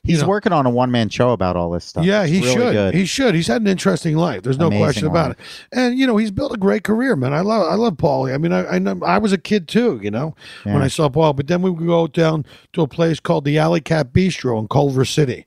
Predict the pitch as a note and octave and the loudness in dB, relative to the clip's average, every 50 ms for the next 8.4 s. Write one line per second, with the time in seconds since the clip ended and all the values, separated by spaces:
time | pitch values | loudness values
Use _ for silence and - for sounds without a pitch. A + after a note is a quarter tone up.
0 | - - - G2+ F#2+ F#2 G#2 G2+ A2 C3+ D3 C3 C3+ C3 - - - D3 D3+ D3+ | -16 -10 -8 -6 -4 -4 -2 -2 0 0 0 0 0 -2 -2 0 0 0 2 2
1 | C#3+ C#3 B2+ A#2+ D#3 D#3+ F3+ F3 D3 B2+ B2+ B2 A#2 A#2+ B2 A#2 C3 B2 B2+ C3 | 0 -2 -2 -2 -2 0 0 0 -2 -2 -4 -6 -4 -6 -4 -4 -4 -4 -4 -4
2 | B2+ C3 C3 B2+ A#2+ A2+ G#2 G2+ - - C#3 C3+ B2+ - - D3+ D3+ C#3 A#2+ - | -4 -2 -2 -2 -2 -2 -4 -6 -4 -2 -2 -2 -2 -2 0 0 0 0 0 0
3 | C#3 C3+ C3 B2+ A#2+ C#3 D#3 D3+ B2 - - A#2 G#2+ - B2 G#2+ G2 C#3+ C3+ A#2+ | 0 0 2 2 2 2 2 2 2 0 -2 -2 0 0 0 0 0 -2 -2 0
4 | C#3 F#3 F#3+ C#3+ G2 - _ - - - - - - - - - C3 C3 B2+ B2+ | 0 0 0 0 -4 -10 _ -20 -20 -20 -20 -20 -20 -20 -14 -10 -8 -6 -2 0
5 | E3 G#3 A3 G3+ D#3+ C#3 C3+ - - - - _ _ _ - D3+ D3+ C#3 C#3 B2 | 0 2 2 2 0 -2 -4 -8 -14 -20 -20 _ _ _ 0 2 2 2 2 2
6 | C3+ D3+ C3+ C3 B2 D3+ F3 F3 E3+ D#3 C#3+ C3+ A#2 - - E3+ D3+ C#3+ C#3 A#2+ | 2 2 2 2 2 2 2 2 2 2 2 0 0 2 0 0 2 2 0 -2
7 | - - C3+ C3 A#2+ A2+ G#2 D3 F3+ G3 G3 G3 D3+ - - B2 A#2 A#2+ B2+ B2+ | 0 0 0 2 0 0 0 0 2 2 2 0 0 -2 -4 -4 -4 -2 -2 -2
8 | C3 - - B2+ B2+ A2+ A2 | -2 -2 -2 -4 -4 -4 -8